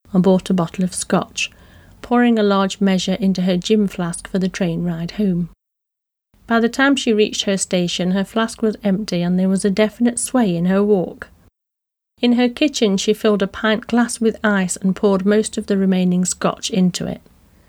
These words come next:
Spread out on her corner sofa with her laptop on her stomach, she drank and trawled through old photos on social media. She opened images of her parents on separate tabs and enlarged them.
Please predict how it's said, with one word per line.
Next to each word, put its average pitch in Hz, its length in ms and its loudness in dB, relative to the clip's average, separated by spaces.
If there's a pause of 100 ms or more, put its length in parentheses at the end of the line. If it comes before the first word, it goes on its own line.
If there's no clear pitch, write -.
(520)
Spread 233 380 -4
out 254 300 -2
on 233 160 2
her 208 240 -2
corner 233 400 0
sofa 190 380 -4
with 190 160 -2
her 214 120 -2
laptop 233 500 -2
on 220 140 2
her 226 140 0
stomach, 175 540 -4 (340)
she - 220 -2
drank 233 460 2
and 226 160 2
trawled 180 460 2
through 196 340 0
old 208 260 2
photos 185 560 0
on 185 140 2
social 180 420 -2
media. 180 540 -2 (580)
She - 180 -2
opened 247 520 2
images 202 440 2
of 190 140 -2
her 196 140 2
parents 202 580 0
on 190 120 0
separate - 520 -4
tabs 196 480 -4 (440)
and 202 140 2
enlarged 196 600 0
them. 180 260 -2